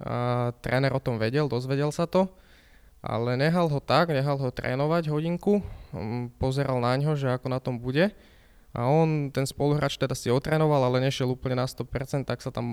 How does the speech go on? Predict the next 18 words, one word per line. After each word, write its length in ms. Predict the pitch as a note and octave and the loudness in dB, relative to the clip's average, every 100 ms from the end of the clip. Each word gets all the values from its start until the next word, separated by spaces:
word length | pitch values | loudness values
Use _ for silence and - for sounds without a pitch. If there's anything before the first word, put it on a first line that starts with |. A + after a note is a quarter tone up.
| F#2+ | -6
motkal. 720 | E2 G#2 B2 - - D#3+ E3+ - - - - _ - | -8 -2 -2 -2 0 0 0 -6 -20 -20 -20 _ -6
A 560 | A2 A#2 A#2+ A#2+ A#2+ A#2 | -4 -2 0 2 0 0
po 160 | - D3 | 0 0
tréningu 400 | D3+ D3+ D3 C#3+ | 0 0 0 -2
sa 160 | C3 C3+ | 0 -2
odpískal 400 | - D3+ - - | -2 -8 -6 -6
koniec 480 | - C#3 F3 G3 - - - B2 | 0 2 4 2 -2 -14 -10 -6
a 320 | B2 B2 B2 | -4 -2 -2
ten 240 | B2 C3 | -2 -2
si 80 | - | -2
vydýchol, 560 | B2+ B2+ C#3 D3 C#3 B2+ | -4 -4 -4 -2 -2 -2
že 240 | B2+ B2+ | -2 -2
konečne 400 | - B2 B2+ C#3 | -2 -4 -2 -4
už 160 | C3 - | -4 -2
pôjde 240 | C3 C3+ | 0 0
dole 160 | C3 C3+ | 0 -2
z 80 | |
ľadu. 400 | B2 A#2 C3 F3 | 0 0 2 0